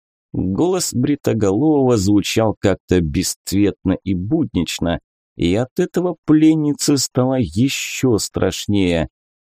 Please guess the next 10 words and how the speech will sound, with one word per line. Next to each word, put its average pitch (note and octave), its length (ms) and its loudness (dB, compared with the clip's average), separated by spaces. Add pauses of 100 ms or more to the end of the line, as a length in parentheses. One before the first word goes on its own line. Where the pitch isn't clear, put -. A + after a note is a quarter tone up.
(580)
Встав, - 520 -2
полковник D3 640 0
раскрыл G#2 480 2
саквояж G#2 720 0
и C#3+ 60 4
высыпал D#3 680 0
его C3 220 2
содержимое G#2+ 880 2
на A2 160 2
стол. F2+ 640 2